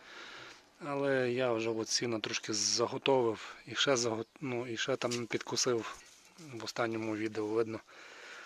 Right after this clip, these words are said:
показував. Тобто мені там на теплий сезон вистачить їх годувати. От.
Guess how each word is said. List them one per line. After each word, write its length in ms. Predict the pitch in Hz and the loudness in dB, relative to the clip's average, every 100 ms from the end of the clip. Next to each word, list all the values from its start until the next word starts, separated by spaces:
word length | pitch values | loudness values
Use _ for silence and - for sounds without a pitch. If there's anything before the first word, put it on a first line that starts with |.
| - - | -18 -10
показував. 760 | - - 127 113 117 113 104 - - - - | -6 2 4 4 2 0 -2 -8 -14 -16 -10
Тобто 320 | 120 - 117 | -10 -6 -4
мені 400 | 113 113 120 123 | -4 -4 -4 -6
там 420 | - 104 101 101 | -6 -8 -10 -10
на 140 | 107 107 | -8 -4
теплий 360 | 127 113 113 | -2 -2 -6
сезон 380 | - 107 113 110 | -8 -8 -8 -8
вистачить 540 | 107 113 - - 110 | -8 -8 -6 -6 -6
їх 100 | 110 | -8
годувати. 560 | 95 107 120 123 117 107 - - - _ - - - _ - | -8 -2 2 2 2 -4 -14 -20 -20 _ -20 -20 -20 _ -8
От. 300 | 123 110 | -6 -6